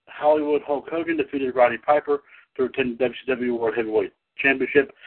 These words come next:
as Piper had the match and the title won when Hogan was knocked out via sleeper hold, but Mark Curtis said that Hogan's feet were under the ropes, meaning that hold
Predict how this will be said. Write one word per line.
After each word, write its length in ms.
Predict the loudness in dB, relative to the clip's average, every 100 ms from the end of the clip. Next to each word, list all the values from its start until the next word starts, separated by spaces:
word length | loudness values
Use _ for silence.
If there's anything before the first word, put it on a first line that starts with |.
| -20 _
as 100 | -2 4
Piper 320 | 6 6 2 -2
had 140 | -2 -2
the 80 | -2
match 340 | 0 0 0
and 100 | -8
the 80 | -12 -2
title 300 | -2 0 -4
won 400 | -4 -2 -2 -6 -16 -20 -20 _
when 100 | -4
Hogan 380 | 2 2 4 0
was 140 | -4 -2
knocked 360 | 2 2 2
out 280 | 0 0 -2
via 220 | -2 -2 -2
sleeper 260 | -10 -6 -2
hold, 340 | 2 2 0 _ _ _ _
but 180 | -8 0
Mark 320 | 4 4 2
Curtis 380 | 0 2 2 -2 -12 _ _ _ _
said 140 | -4 -2
that 160 | 0
Hogan's 280 | 0 0 -4 -6
feet 160 | -6 -2
were 160 | -2 -2
under 220 | -2 -2
the 120 | 2
ropes, 340 | 6 6 4 -4 _ -20 _
meaning 400 | -2 -2 -2 -2 2
that 160 | 2
hold 460 | 2 0 2 0